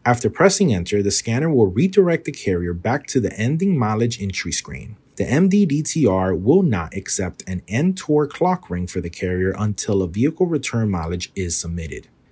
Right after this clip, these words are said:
In closing, I want to remind carriers to be mindful of the safety hazards on the street when loading and unloading from the rear of the vehicle. My staff and I will continue to monitor these initiatives and provide updates to the membership.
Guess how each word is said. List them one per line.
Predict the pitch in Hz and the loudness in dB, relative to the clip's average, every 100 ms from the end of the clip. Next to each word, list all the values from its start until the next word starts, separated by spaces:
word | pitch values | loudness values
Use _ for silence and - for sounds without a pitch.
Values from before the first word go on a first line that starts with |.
| _ | _
In | 143 | -2
closing, | - 202 196 113 101 104 _ | 8 10 10 8 0 -4 _
I | 135 | 4
want | 190 190 | 4 4
to | 160 | 4
remind | 113 104 101 98 | 4 2 0 -2
carriers | 92 82 87 | -2 -2 -2
to | - 101 | -2 0
be | |
mindful | 95 101 131 139 170 | 0 0 -2 -2 0
of | 139 | 2
the | 110 | 2
safety | - 107 110 - | 0 0 -2 -4
hazards | 98 101 95 95 90 | -4 -2 -2 -2 -2
on | 101 | -4
the | 131 | -4
street | - - 107 101 | -4 -2 0 0
when | 98 90 | 0 0
loading | 110 147 156 160 | 2 2 2 -2
and | 110 120 | -2 0
unloading | 120 117 101 98 98 | 2 2 2 0 -2
from | 95 95 90 | -4 -4 -4
the | 82 | -4
rear | 87 87 | -4 -4
of | 82 | -4
the | 82 | -6
vehicle. | 87 92 80 - - _ - | -4 -4 -4 -12 -20 _ -6
My | 104 | -2
staff | 139 - 123 117 | 0 2 2 2
and | 110 92 | 0 -2
I | 90 101 | -2 -2
will | 117 | -2
continue | 143 135 185 202 | 0 2 4 4
to | 190 | 4
monitor | 139 104 107 104 98 | 4 2 2 0 0
these | 95 110 117 | 0 0 0
initiatives | 151 110 - 90 87 - | 0 0 0 -2 -2 -4
and | 107 107 | -4 -2
provide | 113 123 135 | 0 2 2
updates | 131 143 101 95 - | 2 0 0 0 -2
to | 101 | -4
the | 92 | -2
membership. | 92 87 90 - - | -2 -2 -4 -8 -10